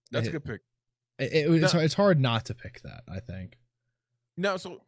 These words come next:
Speaker 1: I know we can't call these people fighter of the years, but I do wanna throw some names out there for people who deserve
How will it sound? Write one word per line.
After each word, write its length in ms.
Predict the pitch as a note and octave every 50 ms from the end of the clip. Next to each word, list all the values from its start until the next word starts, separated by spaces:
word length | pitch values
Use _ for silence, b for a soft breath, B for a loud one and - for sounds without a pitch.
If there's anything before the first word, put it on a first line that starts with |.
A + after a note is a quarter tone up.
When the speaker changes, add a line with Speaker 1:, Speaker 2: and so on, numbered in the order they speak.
| _ _ _ _ _ _ -
Speaker 1:
I 80 | D3 D#3+
know 100 | F3+ G#3+
we 120 | A3+ A#3 F3+
can't 180 | A3+ A3 F#3+
call 160 | E3 F#3 E3+ D3+
these 160 | D3 C3+ -
people 220 | C#3+ C3 G#2+ G#2
fighter 340 | G#2 - - A#2 A2 G#2+ G#2
of 80 | F#2+ F2+
the 80 | F#2+
years, 280 | F2+ F2 E2+ D#2+ - -
but 160 | - C#3 C#3
I 160 | B2+ E3 G3
do 140 | G3 A3+ A#3+
wanna 200 | A3+ A3+ G#3 F#3+
throw 240 | D#3+ - C#3+ C3 B2
some 180 | - - A2+
names 260 | A2+ A2 G#2+ G#2+ G2 G2+
out 200 | F2+ F2+ F#2+ -
there 120 | G#2 F#2+
for 120 | F#2 G2
people 340 | - - B2 A2+ - G#2+ G#2
who 140 | G#2+ A2+ A2
deserve 760 | G#2+ - G#2+ G#2+ A2 A#2+ A2+ A2 A2 G#2+ G#2+ G2+ G2 -